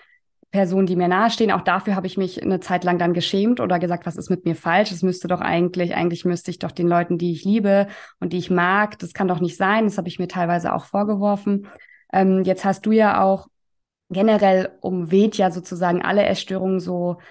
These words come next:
eine relativ große Stigmatisierung, aber ich glaube gerade Binge-Eating eine noch größere, ähm, weil es eben auch um das Them-, Thema geht, so, ne, was heißt irgendwie, wie dürfen Körper in unserer Gesellschaft sein? Du hast ja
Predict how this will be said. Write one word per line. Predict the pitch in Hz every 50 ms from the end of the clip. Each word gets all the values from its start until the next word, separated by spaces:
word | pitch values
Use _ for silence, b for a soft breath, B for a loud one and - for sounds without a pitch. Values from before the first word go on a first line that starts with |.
| B B B B B B
eine | - 196 185 190 -
relativ | 190 190 190 - 190 - -
große | - 196 180 -
Stigmatisierung, | 180 - - 196 - 185 175 - - 180 151 175 208 247 254 254 247 247 247 247 240 -
aber | - 190 175 185
ich | 180 175 -
glaube | - 190 185 185 190
gerade | 180 175 175 170 170
Binge-Eating | 156 - 202 214 - - - 202 202 - 202 190 190 190 185 185 B B B B B B B _ -
eine | 196 185
noch | 185 180 175 180 175 - - - _ _ _ _ - -
größere, | - 185 170 202 220 262 277 277 254 240 220 226 226 220 226 233 b b b b b b b b
ähm, | - 202 196 196 196 190 175
weil | 185 180 185
es | 190 180 -
eben | - - 190 185 185 180 -
auch | - 180 185 180 185
um | - 190
das | 175 185 175 -
Them-, | - - 196 185 185 180 180 175 175 - - - - - - _
Thema | - - 196 190 185 180
geht, | 175 190 185 175 -
so, | - - 175 175 175 175 - - - -
ne, | - - - - - 202 208 185
was | 196 185 - -
heißt | 185 185 185 190 185 - -
irgendwie, | 196 185 190 175 175 185 180 165
wie | 180 185 165
dürfen | - - 196 196 196 - 202 180
Körper | - - 180 180 - 180
in | 175 175
unserer | 175 175 170 180
Gesellschaft | 160 175 160 170 170 170 165 - 180 165 - -
sein? | - 170 170 190 220 226
Du | 220 202 185
hast | 202 202 -
ja | 196 185 180 180 180